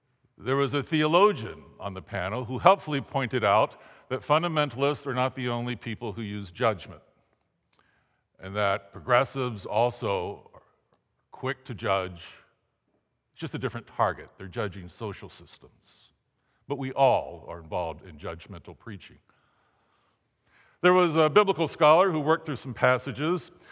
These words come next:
The person I found most fascinating on the panel was a psychologist who said that people are drawn to judgmental preachers because they think that the warnings of calamity are addressed not to themselves,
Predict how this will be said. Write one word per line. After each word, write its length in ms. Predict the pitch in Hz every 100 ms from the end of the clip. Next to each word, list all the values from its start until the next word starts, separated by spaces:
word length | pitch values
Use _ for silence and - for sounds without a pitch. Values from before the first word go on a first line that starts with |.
| - - -
The 240 | 139 165
person 360 | 143 196 214 190
I 140 | 160
found 300 | 151 160 143
most 280 | 139 170 -
fascinating 500 | 151 127 - 143 131
on 100 | 123
the 80 | 113
panel 280 | - 127 131
was 180 | 120 120
a 60 |
psychologist 960 | - 123 - - 185 131 95 82 - -
who 120 | 127
said 220 | 110 147
that 160 | 131 -
people 400 | 196 196 185 170
are 160 | 135 120
drawn 440 | 107 160 180 170
to 180 | - 143
judgmental 640 | 104 151 143 107 127 120 98
preachers 560 | 143 135 131 120 110 - - - - -
because 520 | 135 160 151 143 107
they 220 | 143 143
think 520 | - - 214 208 139
that 360 | 127 135 123 120
the 80 | 120
warnings 840 | 107 180 180 170 147 135 117 104
of 200 | - 120
calamity 800 | - - 131 151 143 123 135 127
are 180 | 110 113
addressed 480 | 110 98 127 131 -
not 240 | 147 170
to 60 | -
themselves, 720 | 127 117 - 151 143 139 117